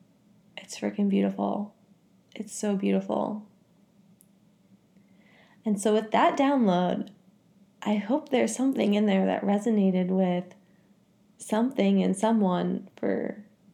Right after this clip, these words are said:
some reason. Because it was meant to come out of me. So someone was meant to hear it.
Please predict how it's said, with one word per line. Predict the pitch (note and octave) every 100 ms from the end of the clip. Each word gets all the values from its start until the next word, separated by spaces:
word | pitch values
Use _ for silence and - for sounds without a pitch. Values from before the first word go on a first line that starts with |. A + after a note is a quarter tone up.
| _ -
some | - G#3 F#3
reason. | G3 F#3+ - A3 G#3 - _ _ _ _ _ _ _ _ _ _ _ _ _
Because | - G#3 G#3 G3+
it |
was | F#3 G3+
meant | A#3+ -
to | -
come | B3
out | A#3 A3+
of | G3+
me. | G3+ - A#3 G#3+ - _ _ _ _ _ _ _ _ _ -
So | A3+
someone | G#3 C#4+ D4+ A#3+
was | G3+ -
meant | - -
to | G#3
hear | G3 G3+
it. | G3